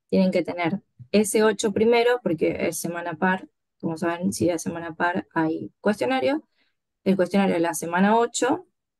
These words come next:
Y después sí pueden, eh, sí, eso, hay muy pocos. Por eso les estoy diciendo esto,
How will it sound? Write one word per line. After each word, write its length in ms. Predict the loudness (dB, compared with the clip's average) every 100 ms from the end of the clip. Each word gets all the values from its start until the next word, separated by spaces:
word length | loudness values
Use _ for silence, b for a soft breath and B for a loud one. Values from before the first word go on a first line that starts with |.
| _ _ _ _ 2
Y 120 | 4
después 460 | 4 4 2 2 4
sí 380 | 4 4 0 _ _
pueden, 720 | 4 6 4 2 0 -2 -6 -6 -4
eh, 460 | 0 -2 -4 -12 -18 _ _ _ -10
sí, 280 | 0 2
eso, 260 | 2 0 -4
hay 120 | 4
muy 220 | 6 4
pocos. 300 | 2 0 -2
Por 160 | 0 2
eso 140 | 2 0 _
les 200 | 0 0
estoy 220 | 2 4
diciendo 340 | 4 2 2 2
esto, 360 | 0 -2 -6